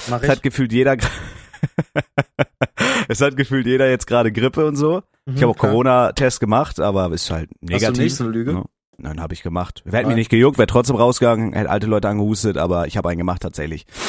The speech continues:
Speaker 2: Das
Speaker 1: Okay.
Speaker 2: Ergebnis war mir bloß einerlei, ne?
Speaker 1: Okay.
Speaker 2: Das Ergebnis war mir einerlei.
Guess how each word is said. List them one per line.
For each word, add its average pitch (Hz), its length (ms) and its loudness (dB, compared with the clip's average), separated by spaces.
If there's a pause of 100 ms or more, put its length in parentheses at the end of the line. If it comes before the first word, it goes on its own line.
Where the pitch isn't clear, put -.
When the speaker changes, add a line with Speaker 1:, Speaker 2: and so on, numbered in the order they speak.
(160)
Speaker 2:
Das - 100 -4
Speaker 1:
Okay. 180 100 0
Speaker 2:
Ergebnis 123 360 0
war 113 120 2
mir 104 80 -2
bloß 101 180 -4
einerlei, 90 440 0 (260)
ne? 104 200 -4 (1040)
Speaker 1:
Okay. 262 180 0
Speaker 2:
Das 214 80 4
Ergebnis 117 340 0
war 117 100 0
mir 117 100 -2
einerlei. 117 420 2